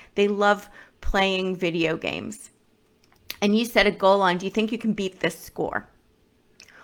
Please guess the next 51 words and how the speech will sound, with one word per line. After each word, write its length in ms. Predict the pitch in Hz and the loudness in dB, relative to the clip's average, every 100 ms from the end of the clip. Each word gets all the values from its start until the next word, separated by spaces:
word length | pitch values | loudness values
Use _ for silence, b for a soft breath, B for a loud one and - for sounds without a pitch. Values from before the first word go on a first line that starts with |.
| B B | B B
Or 520 | 214 240 247 240 240 233 B 226 | 2 6 6 6 4 0 B 2
they 120 | 233 | 4
want 420 | 214 226 233 - - | 4 4 2 -2 -6
to, 380 | 240 233 226 214 | -4 -2 -2 0
they 160 | 226 220 | 2 4
love 260 | 220 214 | 4 2
playing 300 | - 208 208 | -2 -2 -2
soccer. 640 | 208 202 202 - - - - _ _ _ _ _ | -2 0 0 0 -4 -6 -10 _ _ _ _ _
And 160 | 226 233 | 0 2
yeah, 180 | 240 240 | 4 4
we 140 | 240 | 2
can't 320 | 240 262 247 | -4 -6 -6
do 120 | 233 220 | -6 -8
team 280 | - 220 | -4 -4
sports 460 | 214 - 190 208 247 | -4 -4 -4 -4 0
right 200 | 247 254 | 0 2
now, 440 | 247 240 247 277 b b b b b b _ | 4 4 2 0 b b b b b b _
but 120 | 226 | -8
can, 360 | 226 - 226 220 | 4 6 6 4
are 120 | 220 208 | 4 4
there 140 | 208 | 2
skills 480 | - - 214 240 214 | -6 -2 2 2 0
that 140 | 190 | -6
you 80 | 170 | -8
can 180 | - 170 | -8 -10
develop? 540 | 175 185 220 - - - - _ _ - | -4 -4 -2 -4 -4 -12 -12 _ _ -2
And 120 | 208 | 2
what 120 | 233 | 2
is 160 | 269 254 | 2 -2
your 120 | 214 | -4
goal? 380 | - 202 190 170 | -2 0 0 4
What 180 | 226 | 2
is 280 | - 277 233 | 2 0 0
your 160 | 240 208 | 0 0
tangible 720 | 208 - 233 240 254 247 233 | -2 -8 -4 -2 -2 -2 -2
goal 240 | - 196 | 0 0
that 140 | 190 202 | 0 -2
we 120 | 202 | -2
know 200 | 190 185 | 0 0
you've 240 | 190 180 | -2 -4
achieved 460 | 180 - 170 156 - | -6 -6 -4 -4 -2
that? 260 | - - - | -2 -2 -6
So 80 | |
it's 140 | 180 - | -10 -4
something 400 | 214 214 247 220 | -2 0 0 2
measurable. 480 | 202 180 180 170 202 | 2 0 -2 -4 -6
You've 160 | 233 | -4
heard 160 | 285 262 | -2 -2
of 120 | - | -4
smart 460 | - - 180 - - | -10 2 4 4 0
goals. 380 | 147 - - | -2 -4 -10